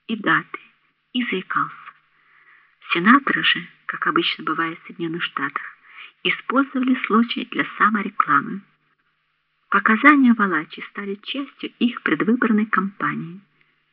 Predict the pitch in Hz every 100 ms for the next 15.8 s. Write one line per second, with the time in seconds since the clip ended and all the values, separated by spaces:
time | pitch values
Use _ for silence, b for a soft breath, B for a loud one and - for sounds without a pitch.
0 | _ _ _ _ - 175 190 180 165 156
1 | 156 - 254 269 - 170 B B B -
2 | 214 233 - 240 233 240 - 277 240 233
3 | 233 233 233 - - - - 175 185 _
4 | b b b _ 196 202 294 311 - 175
5 | - 185 180 190 185 170 185 185 170 165
6 | - 156 B B B _ 180 196 180 175
7 | 175 - 220 - - 160 - - _ _
8 | - 160 147 139 190 269 - 254 - 208
9 | - 156 - 156 - 214 254 254 - -
10 | 165 160 156 202 220 - - - 170 -
11 | 147 - - - - _ _ _ _ _
12 | _ _ _ _ _ _ _ _ _ _
13 | _ _ _ _ _ _ - 208 233 247
14 | - 302 - - 233 220 277 - - 165
15 | 170 175 180 196 226 240 233 196